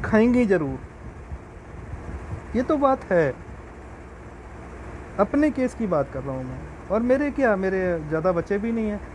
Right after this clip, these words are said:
इसलिए मेरा मतलब main intention ये है, मैं जो अपने personal matter जो आपको जो बताता हूँ, उसका बताने का सिर्फ एक ही मुद्दा है कि मेरे भाई, आप लोग जो ज़रा ज़रा सी बात पे जो सोचने लगते हो, परेशान होने लगते हो, रात के दो दो ढाई ढाई बजे रोते हो,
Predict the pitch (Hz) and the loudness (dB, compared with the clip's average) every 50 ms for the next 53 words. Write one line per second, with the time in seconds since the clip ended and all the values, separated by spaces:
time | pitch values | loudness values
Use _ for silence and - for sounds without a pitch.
0 | - - - - 240 226 - 262 294 269 240 220 226 226 226 214 220 226 214 - | -14 -12 -6 -4 -4 -2 0 2 2 2 4 4 4 2 2 2 2 0 0 -2
1 | - 180 170 180 202 220 233 226 220 196 220 214 - - 214 196 185 180 180 202 | -2 0 2 2 4 4 4 2 2 2 2 0 0 0 0 0 2 2 2 2
2 | 202 202 196 196 190 202 208 190 175 170 196 202 208 - - - 170 165 - - | 2 0 0 0 0 2 2 0 0 0 0 0 0 0 0 0 0 0 2 2
3 | 226 247 254 233 226 208 185 185 196 185 190 180 170 160 - - 170 160 165 151 | 2 4 4 4 2 2 2 2 2 2 4 4 4 4 2 0 -2 0 0 0
4 | 143 135 - 147 151 - 196 202 185 156 135 - - - - - - - - - | 0 0 0 -2 0 2 4 4 4 4 0 -2 -6 -10 -12 -14 -14 -14 -16 -16
5 | - - - 175 - - 214 196 175 165 185 190 214 247 262 240 240 - - 262 | -12 -8 -8 -4 0 0 2 2 2 2 2 2 2 2 2 2 0 0 0 -4
6 | 233 - - - - 190 220 208 262 254 233 208 170 147 160 151 147 170 196 185 | -4 -4 -8 -6 -2 -2 -2 0 0 0 2 2 0 0 0 0 2 0 0 0
7 | 220 190 180 190 214 214 196 180 175 185 214 214 - - - - - - - - | 0 2 2 4 4 4 4 4 0 0 -2 -4 -6 -10 -10 -10 -10 -10 -8 -6
8 | - - 160 175 196 - - 233 233 233 214 190 220 220 220 214 202 - - - | -4 -2 2 2 2 2 2 0 0 0 2 2 2 4 4 4 2 0 -4 -8
9 | - - - - - 156 175 190 214 220 214 214 208 202 - 208 190 175 180 175 | -10 -12 -14 -12 -8 -2 0 2 2 2 2 2 0 0 0 -2 0 0 2 2
10 | 185 - - 196 185 185 160 170 170 165 165 160 - - - - - - 180 180 | 0 0 0 0 0 0 2 2 0 2 2 0 -2 -4 -8 -6 -2 0 0 0
11 | - - - 127 - - - - 175 170 160 - 160 151 147 - - 180 185 190 | 2 2 2 2 2 0 0 2 0 0 2 0 -2 -2 -2 -2 -2 0 2 2
12 | 180 175 170 165 160 147 - - 156 156 151 156 160 156 - 180 151 143 170 175 | 2 2 2 2 0 -2 -2 0 0 2 2 2 0 0 0 -2 -2 0 0 0
13 | 175 190 185 165 160 160 156 175 185 185 180 160 170 165 151 151 156 165 185 185 | 2 2 2 2 0 0 2 2 2 2 2 2 0 0 -2 0 -2 0 0 0
14 | - 240 240 214 185 151 135 127 | 2 4 4 6 4 4 0 -2